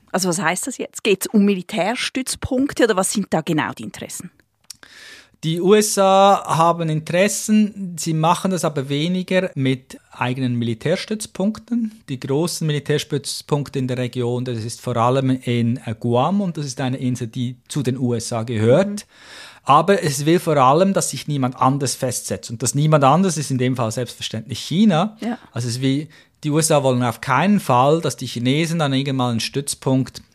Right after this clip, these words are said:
Speaker 2: sagen wir auf den Salomonen, auf Fidschi, auf Kiribati oder wo auch immer haben.
Speaker 1: Mhm.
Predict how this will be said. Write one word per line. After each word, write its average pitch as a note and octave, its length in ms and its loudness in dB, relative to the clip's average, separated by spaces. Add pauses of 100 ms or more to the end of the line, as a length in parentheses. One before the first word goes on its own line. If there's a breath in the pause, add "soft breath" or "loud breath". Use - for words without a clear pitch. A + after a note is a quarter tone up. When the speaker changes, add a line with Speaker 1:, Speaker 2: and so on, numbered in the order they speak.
(220)
Speaker 2:
sagen A#2+ 240 -4
wir C3+ 220 2
auf C3 140 0
den D#3 100 -2
Salomonen, B2 580 2
auf B2 220 -4
Fidschi, A#2 580 -2 (300 loud breath)
auf B2 240 -2
Kiribati B2 640 -2
oder A2+ 120 -4
wo A#2 60 0
auch A2+ 160 0
immer C3 240 -2
haben. B2 360 0
Speaker 1:
Mhm. G3+ 420 -6